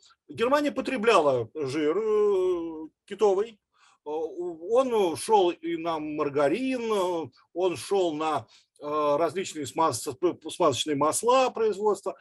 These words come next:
и его потребность была довольно зна-, ну как значительно, ну, там порядка там двухсот тысяч тонн она была в год, и, э, его Германия всё покупала. То есть, ну, свою, вот одна началась, они вот начали в середине тридцатых, э, туда плавать,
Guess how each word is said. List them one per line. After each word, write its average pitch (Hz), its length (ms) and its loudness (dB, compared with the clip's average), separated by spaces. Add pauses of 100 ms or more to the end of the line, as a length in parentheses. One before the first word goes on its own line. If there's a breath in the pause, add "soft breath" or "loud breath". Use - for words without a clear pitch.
(280 loud breath)
и 208 100 -6
его 254 240 0
потребность 247 640 0
была 208 280 6
довольно 208 400 0
зна-, 202 200 -8
ну 277 120 -8
как 277 240 0
значительно, 156 500 -8
ну, 254 160 -2 (260 soft breath)
там 196 220 0
порядка 226 340 6
там 190 180 2
двухсот 214 460 0
тысяч 180 400 -4 (160)
тонн 113 280 0
она 92 200 -14
была 113 320 -2
в 107 80 -10
год, 123 320 0 (580 loud breath)
и, 220 240 -2
э, 165 260 2
его 196 360 0
Германия 220 360 2
всё 202 160 0
покупала. 107 480 -8 (200)
То 139 100 -8
есть, 117 180 -12
ну, 190 160 -4
свою, 185 400 4 (180 loud breath)
вот 190 120 0
одна 214 380 4
началась, 170 500 -2
они 165 140 -6
вот 160 120 -4
начали 143 280 -4
в 113 40 -10
середине 151 320 -6
тридцатых, 127 460 0 (400 loud breath)
э, 143 400 2
туда 170 240 2
плавать, 285 380 4